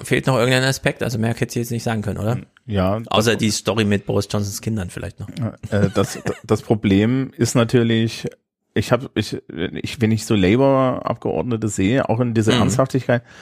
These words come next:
Speaker 2: ich hab
Speaker 1: Ja.
Speaker 2: so dieses Gefühl, so Laber, Laber, Laber, ja, rede doch nur, ja, also,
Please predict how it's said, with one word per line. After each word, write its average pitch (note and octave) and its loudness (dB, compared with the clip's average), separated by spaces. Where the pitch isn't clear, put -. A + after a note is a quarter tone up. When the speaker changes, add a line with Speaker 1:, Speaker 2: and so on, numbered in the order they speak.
Speaker 2:
ich - -10
hab F#2 -4
Speaker 1:
Ja. F#2+ -2
Speaker 2:
so G#2 -2
dieses G2 -2
Gefühl, G#2 0
so G2+ 4
Laber, F#2+ 4
Laber, G2 4
Laber, G2 0
ja, F#2+ 0
rede F#2+ 0
doch F2+ -2
nur, F#2 -2
ja, F2+ -2
also, F2 -4